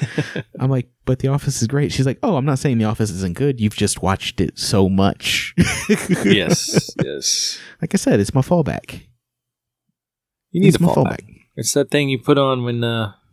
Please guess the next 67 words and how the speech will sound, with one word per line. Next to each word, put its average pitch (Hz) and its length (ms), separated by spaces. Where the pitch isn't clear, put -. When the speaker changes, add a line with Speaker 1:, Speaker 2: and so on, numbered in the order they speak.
Speaker 1:
there's 104 160
nothing 123 240
else 110 140
to 85 80
watch. - 400
Speaker 2:
Like 131 120
I 135 40
said, 110 180
did 127 160
you 160 60
get 147 180
to 143 80
watch 127 240
the 120 140
rest 120 280
of 107 100
that, 92 260
uh, 87 240
Community 92 760
Speaker 1:
I 139 140
Speaker 2:
table 104 280
Speaker 1:
did 95 40
Speaker 2:
read, 92 140
Speaker 1:
not 113 260
Speaker 2:
though? - 80
Speaker 1:
watch - 320
it. - 340
Speaker 2:
Oh 123 240
my 92 140
gosh, 95 320
maybe 113 140
we'll 104 100
Speaker 1:
'Cause - 20
I - 40
Speaker 2:
have 123 80
to - 60
Speaker 1:
went 90 80
to 90 60
Speaker 2:
watch 92 120
it 123 160
Speaker 1:
bed 101 100
right, 117 120
Speaker 2:
after. - 300
<laughs> - 120
Speaker 1:
right, 123 240
right 135 220
after, 135 500
right 127 160
after 120 500
we 120 160
stopped - 340
watching 110 300
that, 107 320
I, 95 140
I 98 60
went 101 160
to 82 40
bed. 87 400
Speaker 2:
The 127 80
sad 135 280
thing 117 180
is, 110 200
we 117 80
probably 180 460
should 135 180
have 113 80
wa-, 104 220